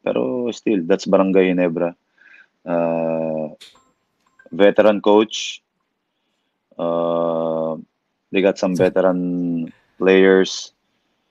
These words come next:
Speaker 1: So, I think kaya nilang ano, kumbaga, ano pa rin sila, uh, contender pa din sila. And of course, uh, San Miguel.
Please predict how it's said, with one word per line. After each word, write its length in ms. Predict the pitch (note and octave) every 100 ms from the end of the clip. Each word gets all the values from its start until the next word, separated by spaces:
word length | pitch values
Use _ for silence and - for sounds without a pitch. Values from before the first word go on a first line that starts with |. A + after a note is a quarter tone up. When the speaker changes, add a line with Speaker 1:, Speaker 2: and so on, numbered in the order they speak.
| _ _ _ _ _
Speaker 1:
So, 960 | - F#2 F2+ F2+ F2+ F2+ F2+ F2 E2+ - _ _ _ _ _ _ _ _ _ _ _ _ _ _ _ _ _ _ -
I 80 | G#2+
think 300 | A#2+ A#2 G2
kaya 160 | G2+ G2+
nilang 320 | G#2 G2+ G#2+
ano, 80 | F#2
kumbaga, 320 | G2 G#2 F#2+
ano 80 | F#2
pa 160 | G2+
rin 80 | G2
sila, 300 | G#2+ G2+ E2+ -
uh, 140 | F#2 G2
contender 480 | G2 G#2 G2+ G2+
pa 80 | -
din 160 | F#2+ F#2+
sila. 320 | A2+ F#2 F2+
And 220 | - C3
of 80 | C#3+
course, 320 | D3 B2 -
uh, 220 | - G#2 G2
San 160 | A#2
Miguel. 400 | A#2 A#2+ A#2 E2+